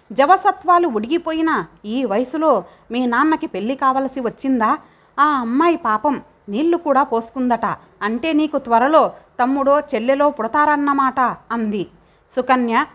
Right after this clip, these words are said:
మొత్తం మీద మీ నాన్న మంచి గ్రంథసాంగుడేనన్నమాట," అన్న భర్త హేళన ఆమెను ఎంతో వేదనకి గురిచేసేది. అందుకే ఇంకక్కడ ఉండలేక తమ ఊరికి వెళ్ళిపోదామంది సుకన్య. "ఈ రెండు రోజులు ఎలాగో ఓపిక పట్టు,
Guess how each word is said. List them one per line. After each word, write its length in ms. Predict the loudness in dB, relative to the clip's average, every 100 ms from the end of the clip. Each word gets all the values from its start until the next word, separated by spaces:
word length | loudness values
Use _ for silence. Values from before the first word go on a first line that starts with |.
| _ -4
మొత్తం 400 | -4 2 2 4
మీద 200 | 2 2
మీ 200 | 0 0
నాన్న 500 | 2 2 2 0 -4 -6
మంచి 300 | -4 -4 -4
గ్రంథసాంగుడేనన్నమాట," 1300 | -4 -2 -2 2 2 2 2 2 2 2 2 2 2 2 0 -8 _ _
అన్న 220 | -2 0
భర్త 380 | 2 0 0 -2
హేళన 580 | -2 0 0 2 2 0 -4 -8 0
ఆమెను 320 | 2 2 0
ఎంతో 420 | -2 -4 0 0
వేదనకి 560 | 2 0 0 -2 -4 -6
గురిచేసేది. 720 | -6 -4 -6 -6 -8 -6 -8 -12 _ _ _ _ -4
అందుకే 480 | -2 0 2 0 0 -16 -2
ఇంకక్కడ 460 | 0 2 2 0
ఉండలేక 640 | 0 0 2 2 2 2 0 -4 0
తమ 100 | 2
ఊరికి 340 | 2 0 -2 -2
వెళ్ళిపోదామంది 960 | -4 -4 -4 2 2 2 -2 -4 -4 -8 -16
సుకన్య. 440 | -6 -4 -2 -4 -6 _ _ _
"ఈ 120 | -2 2
రెండు 260 | 2 2
రోజులు 340 | 4 2 2 -2
ఎలాగో 420 | 2 2 2 2
ఓపిక 380 | 0 -2 -2 -6
పట్టు, 440 | -4 -4 -6 -6